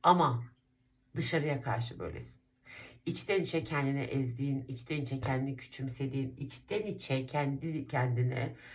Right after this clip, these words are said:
kendini değersiz hissettiğin bir zamandan geçiyorsun.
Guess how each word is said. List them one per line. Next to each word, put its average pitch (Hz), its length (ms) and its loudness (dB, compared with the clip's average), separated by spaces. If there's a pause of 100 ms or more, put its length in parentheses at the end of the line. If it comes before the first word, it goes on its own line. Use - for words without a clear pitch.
(280)
kendini 175 540 4
değersiz 160 500 2
hissettiğin 135 560 -2
bir 151 100 -2
zamandan 117 640 2
geçiyorsun. 92 500 -6